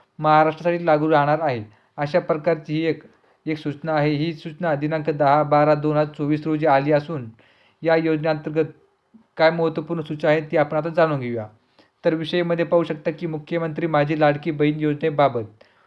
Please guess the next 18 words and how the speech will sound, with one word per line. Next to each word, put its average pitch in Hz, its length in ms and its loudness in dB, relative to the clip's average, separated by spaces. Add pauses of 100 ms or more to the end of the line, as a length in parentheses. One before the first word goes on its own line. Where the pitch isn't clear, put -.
(220)
उपयुक्त 170 540 -4
विषयान्वये 170 680 0
आपणास 160 460 0
कळवण्यात 160 380 0
येते 151 280 -2
की 147 300 -10 (380)
या 165 180 4
कार्यालयाचे 160 600 4
असे 151 320 2
निर्देश 160 600 -2 (120)
आले 151 280 2
आहे 151 220 4
की 151 300 -6 (360)
मुख्यमंत्री 170 640 -4
माझी 160 360 0
लाडकी 147 320 4
बहीण 156 300 0
योजनेबाबत 156 520 2